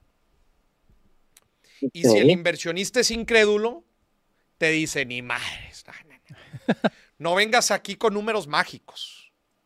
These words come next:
Speaker 1: Te va a decir, Bájamele del ochenta. Mira,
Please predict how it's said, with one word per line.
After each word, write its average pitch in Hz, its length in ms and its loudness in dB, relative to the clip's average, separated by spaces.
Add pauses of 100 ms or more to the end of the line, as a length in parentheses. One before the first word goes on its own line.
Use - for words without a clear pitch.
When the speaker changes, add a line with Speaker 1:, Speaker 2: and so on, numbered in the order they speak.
(1160)
Speaker 1:
Te 139 100 -8
va 143 120 0
a 175 40 4
decir, 160 440 -4 (1080)
Bájamele 220 720 2
del 185 160 -2
ochenta. 185 580 -4 (240)
Mira, 175 340 0